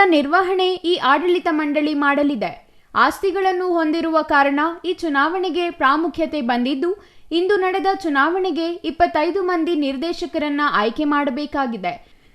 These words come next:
ನಾಲ್ಕು ಸಿಂಡಿಕೇಟ್‌ಗಳು ಪೈಪೋಟಿಗೆ ನಿಂತಿವೆ. ಜೊತೆಗೆ ಹತ್ತು ಮಂದಿ ಪಕ್ಷೇತರವಾಗಿ ಸ್ಪರ್ಧಿಸಿದ್ದಾರೆ. ಜಮಾತೆ ಅಹ್ಲೆ ಇಸ್ಲಾಂ ಸಮಿತಿ ಮಾಜಿ ಆಡಳಿತಾಧಿಕಾರಿ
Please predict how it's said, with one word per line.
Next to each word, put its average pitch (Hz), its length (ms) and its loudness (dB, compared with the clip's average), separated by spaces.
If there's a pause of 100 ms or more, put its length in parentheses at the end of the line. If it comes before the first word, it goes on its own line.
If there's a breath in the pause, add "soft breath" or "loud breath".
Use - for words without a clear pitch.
(160 soft breath)
ನಾಲ್ಕು 302 500 4
ಸಿಂಡಿಕೇಟ್‌ಗಳು 320 920 0
ಪೈಪೋಟಿಗೆ 320 680 2
ನಿಂತಿವೆ. 277 800 0
ಜೊತೆಗೆ 311 420 0
ಹತ್ತು 285 400 0
ಮಂದಿ 349 420 0
ಪಕ್ಷೇತರವಾಗಿ 302 1040 -2
ಸ್ಪರ್ಧಿಸಿದ್ದಾರೆ. 240 1120 -4 (100)
ಜಮಾತೆ 262 500 0
ಅಹ್ಲೆ 339 480 2
ಇಸ್ಲಾಂ 320 520 -2
ಸಮಿತಿ 302 540 -4
ಮಾಜಿ 294 440 -2
ಆಡಳಿತಾಧಿಕಾರಿ 277 1120 0